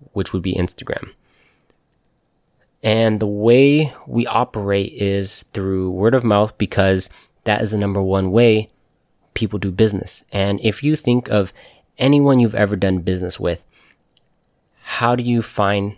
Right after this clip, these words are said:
the person to work with? Usually you have a friend and they talk about how good of an experience they had. And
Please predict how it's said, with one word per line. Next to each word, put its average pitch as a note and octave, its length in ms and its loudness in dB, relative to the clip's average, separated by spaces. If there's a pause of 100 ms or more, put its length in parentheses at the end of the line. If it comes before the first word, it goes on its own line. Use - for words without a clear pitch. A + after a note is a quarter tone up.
(140)
the - 80 -8
person G2 600 -6
to - 120 -12
work F#2+ 260 -4
with? - 240 -10 (260)
Usually A#2 380 0
you A#2+ 120 -2
have G#2 240 -6
a - 80 -10
friend G2 480 -4 (100)
and G2 400 0
they G#2 140 0
talk A2+ 280 -2
about G2 360 0
how F#2 520 -4 (400)
good D#3 220 6
of B2 80 4
an A2+ 100 2
experience G#2 520 -2
they G2 120 -4
had. F#2+ 320 -2 (380)
And G#2+ 540 -2